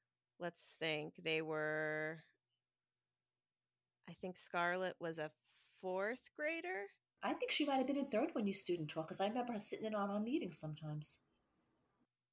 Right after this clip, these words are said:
Speaker 1: But she was a year ahead of that group. So she was a fourth grader, and then Logan was a sixth grader. So that was,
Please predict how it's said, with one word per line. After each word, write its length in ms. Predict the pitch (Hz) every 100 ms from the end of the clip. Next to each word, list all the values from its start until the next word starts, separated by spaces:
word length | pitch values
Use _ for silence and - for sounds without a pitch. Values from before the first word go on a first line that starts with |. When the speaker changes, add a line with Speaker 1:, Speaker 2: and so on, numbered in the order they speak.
| _ _ - - - - _ _ _
Speaker 1:
But 140 | 196 -
she 320 | - 214 220
was 180 | 220 196
a 40 |
year 240 | 180 180 170
ahead 260 | 175 160
of 100 | 156
that 220 | 151 147 -
group. 300 | 143 143 - _ _ _ _ _ _ _ _ _ -
So 160 | - 170
she 220 | - 185
was 120 | 190
a 60 | 202
fourth 360 | - 175 170
grader, 420 | - 160 156 156 -
and 140 | 156
then 160 | 156 156
Logan 320 | 156 156 156
was 120 | 151
a 40 | 156
sixth 320 | - 151 -
grader. 480 | - - - 87 190 _ _ _ _ _ _ - - - - _ _
So 600 | - - 175 160 160 156 139
that 260 | 175 180 -
was, 520 | 277 269 220 -